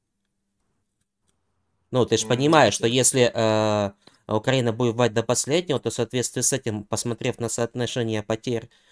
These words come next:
Speaker 1: э, обеих сторон, то тебе тоже придётся пойти. И в соответствии с этим шансы, чтоб ты там, э,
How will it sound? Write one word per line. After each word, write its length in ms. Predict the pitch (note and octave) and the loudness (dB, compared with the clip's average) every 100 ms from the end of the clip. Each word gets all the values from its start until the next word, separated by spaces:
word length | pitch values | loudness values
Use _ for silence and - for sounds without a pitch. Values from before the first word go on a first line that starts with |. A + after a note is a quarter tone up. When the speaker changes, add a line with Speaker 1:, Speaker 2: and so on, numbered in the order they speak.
| _ - | _ -8
Speaker 1:
э, 380 | G#2+ G#2+ G#2 G#2 | -6 -4 -4 -4
обеих 380 | A2+ C3 B2 - | -2 0 0 0
сторон, 400 | - A2+ C#3+ D#3+ | -2 2 2 0
то 100 | A#2+ | -4
тебе 240 | A#2 A#2+ | -2 -4
тоже 300 | - C#3+ A2+ | 0 0 0
придётся 440 | G#2 G2 G2 - G2+ | -4 -2 -2 -4 -4
пойти. 460 | G2+ F#2+ - F#2+ - | -4 -6 -10 -14 -12
И 80 | A2 | -10
в 40 | |
соответствии 460 | A2 A#2 B2 - A2+ | -8 -4 -6 -4 -8
с 120 | - | -6
этим 300 | - C3 A2+ - - - | -6 -6 -8 -10 -20 -4
шансы, 360 | C3 C3 B2+ | 0 0 -2
чтоб 260 | - B2+ - | -2 -4 -4
ты 160 | C3 B2 | -4 0
там, 220 | B2+ A#2 | 0 -2
э, 560 | A2 A2 A2 G#2+ G#2+ | -4 -4 -2 -4 -4